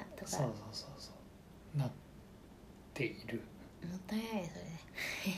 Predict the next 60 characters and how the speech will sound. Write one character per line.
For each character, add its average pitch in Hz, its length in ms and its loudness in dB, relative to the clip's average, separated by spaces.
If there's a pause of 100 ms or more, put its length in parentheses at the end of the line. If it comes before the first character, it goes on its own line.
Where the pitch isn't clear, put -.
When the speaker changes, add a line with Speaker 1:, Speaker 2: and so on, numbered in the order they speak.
(120)
Speaker 1:
ね。 - 160 -2
Speaker 2:
し、 - 540 6 (1120)
取 185 260 12
る 165 80 12
と 147 140 10
し - 80 8
て 220 100 10
も、 143 60 12
ま 110 100 10
あ、 101 60 10
女 104 120 6
性 104 400 8
が 107 120 2
取 98 180 -2
る。 - 60 -4 (600)
と - 80 6
い - 40 10
う - 20 8
か、 87 60 4
Speaker 1:
う - 20 2
ん。 170 40 2
Speaker 2:
そ 127 120 2
の 101 220 2
子 135 120 2
供 117 200 8
を 110 60 8
産 117 80 6
ん 127 40 6
で、 196 260 8 (540)
一 143 160 4
年 107 140 6
間 101 160 -2
休 95 260 4
ん 110 80 0
で、 220 180 6 (180)
Speaker 1:
う 208 40 4
ん。 185 340 2
Speaker 2:
戻 - 140 -2
っ - 40 -6 (100)
て - 80 -4
く - 80 -8
る - 60 -8 (100)
み - 140 -12
た - 80 -4
い 196 100 4
な、 - 80 6
Speaker 1:
う - 40 4 (100)
ん 185 40 2
う - 40 2
ん - 20 2
う - 0 -
ん。 180 60 0 (1300)
Speaker 2:
そ - 220 4
う - 20 6
い 107 60 4
う 104 60 4
の 98 100 0
が 95 140 -4
あ - 40 -6
り - 60 -6